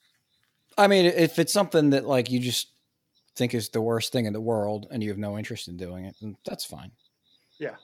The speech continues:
Speaker 1: And it's nice to, you know, if you've got other things you need to do, that's good too. But it's
Speaker 2: Yeah.
Speaker 1: good to ha-, it's good to have the, uh, gonna have the option because a lot of times, man, you can just spend way too much money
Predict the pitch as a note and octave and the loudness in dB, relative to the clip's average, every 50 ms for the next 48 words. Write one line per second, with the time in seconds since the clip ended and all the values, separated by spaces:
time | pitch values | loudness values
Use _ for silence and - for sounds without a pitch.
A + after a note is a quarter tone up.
0 | _ _ _ _ _ _ _ _ D#3+ D3 C3+ - - C#3 C3+ B2 - - C3 B2 | _ _ _ _ _ _ _ _ -2 -2 -2 -2 -2 -2 -2 -2 0 0 0 0
1 | A#2 A#2 - D3+ C#3+ A#2 G#2+ G#2+ A2 A#2+ A#2 - A#2+ A2+ G#2+ - - A#2+ A2+ A2+ | 0 0 -2 -2 -2 -2 -2 -2 -2 -4 -6 -6 -6 -8 -8 -6 -4 -4 -2 -2
2 | A2 A2 G#2+ G#2 - A2+ G#2 G2 G2 F#2 F#2 F2+ - F2 D#2+ F2+ F2+ F#2 G2+ G2+ | -4 -4 -6 -6 -6 -8 -8 -8 -8 -10 -12 -12 -14 -16 -16 -14 -14 -14 -14 -16
3 | _ _ _ _ _ _ _ _ - G#2 - - A2+ G2+ - - F#2+ F#2+ G#2 - | _ _ _ _ _ _ _ _ -20 -20 -18 -18 -18 -16 -14 -14 -14 -14 -14 -18
4 | _ _ _ _ _ _ _ _ _ _ - B2+ - - - B2+ G#2 A#2+ A2 G#2+ | _ _ _ _ _ _ _ _ _ _ -6 -6 -4 -2 -2 -2 0 -2 -2 -2
5 | - - B2+ B2 A#2+ - - - B2 G#2+ G2 G2 F#2 F#2+ G2+ G2 F2+ F#2 F#2 F2+ | -4 -4 -4 -4 -4 -4 -4 -4 -4 -2 -2 -4 -4 -4 -6 -6 -6 -8 -10 -10
6 | E2+ E2+ D#2 D2 D2+ D2+ - - _ _ _ _ _ _ _ _ _ _ _ _ | -10 -12 -12 -14 -16 -16 -20 -20 _ _ _ _ _ _ _ _ _ _ _ _
7 | _ _ _ _ _ _ _ _ _ _ _ _ _ - - - C#3 B2+ B2 B2 | _ _ _ _ _ _ _ _ _ _ _ _ _ -8 -4 0 0 2 2 2
8 | A#2+ A2+ A2 G#2+ G#2+ G#2+ A#2 - - G2+ F#2+ F#2 F#2 G2+ G2+ A2 A#2+ G#2+ - - | 0 0 0 0 0 -2 -2 -4 -6 -8 -8 -10 -8 -6 -4 -4 -4 -4 -6 -8
9 | G2 F#2 G#2 G2 G#2 G2+ G2 F#2 F2 E2+ - _ _ _ _ _ _ _ _ _ | -10 -10 -10 -10 -8 -8 -8 -8 -10 -14 -18 _ _ _ _ _ _ _ _ _
10 | _ _ _ - A2 A#2 A#2 - G#2+ F#2 F2+ F2+ F2 - - - - - - - | _ _ _ -8 -8 -6 -6 -6 -8 -8 -8 -10 -10 -12 -14 -12 -10 -10 -10 -8
11 | - G#2+ G2 F#2+ F2+ E2+ E2 - _ _ _ - G2+ F#2+ G2 G#2 G#2+ G#2+ G#2 G#2+ | -8 -8 -8 -8 -10 -14 -16 -18 _ _ _ -18 -16 -12 -10 -8 -6 -6 -4 -4
12 | G#2 G#2 G2+ G2 F#2+ - - G#2+ F#2+ F2+ E2 G2 G2+ - - A2 G2 F#2+ F#2+ F#2 | -6 -6 -8 -10 -12 -14 -14 -14 -12 -12 -14 -14 -14 -12 -10 -10 -10 -10 -10 -12
13 | E2 F#2+ G#2 A2 | -14 -16 -20 -20